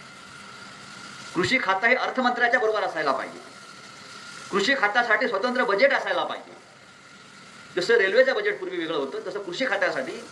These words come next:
स्वतंत्र बजेट असायला पाहिजे. पण शेतकऱ्यांचा कळवळा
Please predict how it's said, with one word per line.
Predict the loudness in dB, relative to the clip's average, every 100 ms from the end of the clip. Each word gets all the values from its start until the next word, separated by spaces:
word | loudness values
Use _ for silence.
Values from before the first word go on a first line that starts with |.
| -18 -18 -18 -4
स्वतंत्र | 0 4 2 2
बजेट | 2 4 4
असायला | 4 -2 -4
पाहिजे. | -4 -10 -16 -20 -20 -20 -20 -20 -20 -20 -20 -20 -20 -20 -20 -20 -18 -18 -2 0
पण | 2
शेतकऱ्यांचा | 0 2 2 2 2
कळवळा | 0 2 4 4 4